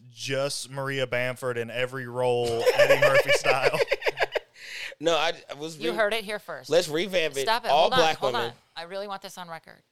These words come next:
Speaker 3: Brandi Carlile should absolutely play Iggy Threadgood in the remake of Fragrant Tomatoes, and Rachel McAdams should absolutely be Ruth.
Speaker 2: I'm down. I,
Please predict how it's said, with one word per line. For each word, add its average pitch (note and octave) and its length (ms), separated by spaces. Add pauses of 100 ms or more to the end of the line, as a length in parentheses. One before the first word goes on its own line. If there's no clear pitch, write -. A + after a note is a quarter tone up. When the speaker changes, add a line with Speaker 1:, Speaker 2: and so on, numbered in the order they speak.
(480)
Speaker 3:
Brandi F3+ 220
Carlile D#3+ 480
should - 240
absolutely D#3 480
play D3 260
Iggy D#3 240
Threadgood C#3 540
in F#3+ 160
the G3+ 80
remake F3 580
of E3+ 80
Fragrant F3 380
Tomatoes, D3 640 (160)
and D3+ 360
Rachel D3+ 260
McAdams C#3 580 (420)
should - 140
absolutely C3 480
be - 300 (280)
Ruth. - 300 (1040)
Speaker 2:
I'm G#2+ 100
down. G#2 200
I, C3+ 160